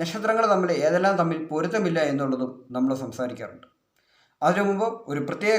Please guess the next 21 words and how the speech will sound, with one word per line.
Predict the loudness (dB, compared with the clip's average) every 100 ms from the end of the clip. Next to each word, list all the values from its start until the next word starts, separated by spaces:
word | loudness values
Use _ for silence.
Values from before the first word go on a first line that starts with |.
| 2
കാര്യം, | -4 -8 -20 _ _ _ _ _ _ -2
അതായത് | 4 6 6 2 0 0
എൻ്റെ | 0 -2
YouTube | 0 0 2
ചാനലിലേക്ക് | 2 2 0 2
നിങ്ങൾ | 4 4 4
ആദ്യമായിട്ട് | 4 2 4 2
വരുന്ന | 2 2 4
ആളാണെങ്കിൽ | 4 0 -4 -10 -16 _ -6
നിങ്ങൾ | 0 2 2
എൻ്റെ | 0 -4 -2
ഈ | 0
ചാനലൊന്ന് | 0 0 -4 -8 -14 -10 -4
സബ്സ്ക്രൈബ് | -4 0 0 2 -2
ചെയ്യുക, | -4 -10 -20 _ _ _ _ _ -8
വീഡിയോ | -2 4 6 6 6
ലൈക്ക് | 4 2
ചെയ്യുക, | -2 -2 -6 -14 _ _ _ 0 4
മാക്സിമം | 4 2 0 0 -2 -12 _ -10
ഇത്തരം | -4 4 4 4 2
ആളുകൾ, | 4 6 4